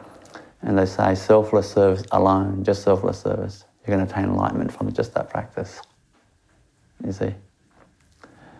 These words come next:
So, um, and they say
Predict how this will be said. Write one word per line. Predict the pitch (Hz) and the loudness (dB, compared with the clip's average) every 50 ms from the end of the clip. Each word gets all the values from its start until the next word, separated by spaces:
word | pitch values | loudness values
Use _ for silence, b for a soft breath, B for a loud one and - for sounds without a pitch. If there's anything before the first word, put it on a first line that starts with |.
| B B B | B B B
So, | - - 101 101 101 98 95 98 - - - _ _ _ _ _ _ _ _ _ _ _ _ _ - - - - - - - - | -4 2 4 6 6 6 4 0 -4 -14 -20 _ _ _ _ _ _ _ _ _ _ _ _ _ -20 -20 -20 -18 -16 -14 -8 -4
um, | - 101 101 98 95 95 95 98 95 98 - - _ _ _ _ _ _ _ _ _ _ _ _ _ _ - | -2 0 0 2 2 2 2 2 0 -2 -8 -16 _ _ _ _ _ _ _ _ _ _ _ _ _ _ 0
and | 104 98 | 2 6
they | 98 101 101 | 6 6 6
say | 98 - - 110 104 101 98 98 101 98 104 | 6 4 4 4 6 6 4 2 0 0 -2